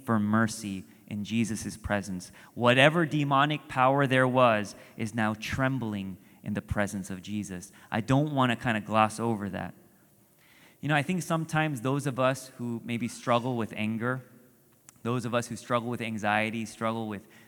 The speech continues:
depression, I think a lot of times at some point we just assume this is the way it is. This is a lost cause. This is how, what I'm gonna have to live with for the rest of my life.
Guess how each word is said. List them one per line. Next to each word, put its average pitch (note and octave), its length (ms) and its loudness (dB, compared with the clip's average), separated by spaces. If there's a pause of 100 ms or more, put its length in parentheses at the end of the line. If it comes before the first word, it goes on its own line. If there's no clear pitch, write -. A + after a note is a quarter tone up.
depression, A#2 600 -4 (220)
I B2 80 -2
think D#3+ 140 -2
a C#3 60 -2
lot C3+ 180 4
of C#3+ 80 -4
times C3+ 320 -4
at A#2+ 140 -8
some D#3+ 260 2
point C3+ 300 0
we B2+ 160 0
just D#3 220 -2
assume B2+ 340 -4
this A#2 180 -6
is C3+ 80 -8
the C3 80 -6
way A2+ 240 -2
it G#2+ 80 -6
is. G#2 320 -10 (340)
This A2 140 -10
is A2+ 60 -12
a B2+ 80 -4
lost G#2+ 380 2
cause. G#2 440 -4 (400)
This A2 160 -10
is A2+ 60 -12
how, A2+ 260 2
what B2 200 -2
I'm B2+ 140 0
gonna B2 140 -4
have A2+ 200 -4
to A2 80 -4
live G#2+ 260 -4
with A2+ 320 -8
for A#2 100 -8
the G2 80 -6
rest G#2 220 -2
of A2 60 -6
my G2+ 120 0
life. F2+ 300 -6